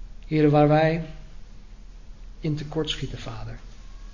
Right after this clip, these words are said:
Heer, u heeft in ieder van ons geroepen om in Jezus Christus te geloven zoals de Bijbel het voorschrijft.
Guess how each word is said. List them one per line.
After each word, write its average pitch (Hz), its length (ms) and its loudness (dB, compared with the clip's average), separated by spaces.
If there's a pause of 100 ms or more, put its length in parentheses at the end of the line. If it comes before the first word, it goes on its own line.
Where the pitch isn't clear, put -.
(1800)
Heer, 151 300 2
u 151 220 6
heeft 147 200 2
in 143 100 -4
ieder 165 200 -2
van 151 180 -4
ons 143 180 -2
geroepen 147 560 -2
om 139 240 -4
in 127 160 -6
Jezus 139 400 -2
Christus - 400 -4
te - 80 -10
geloven 131 480 -4
zoals 135 340 -8
de 123 120 -10
Bijbel 127 300 -6
het 117 140 -8
voorschrijft. 117 800 -10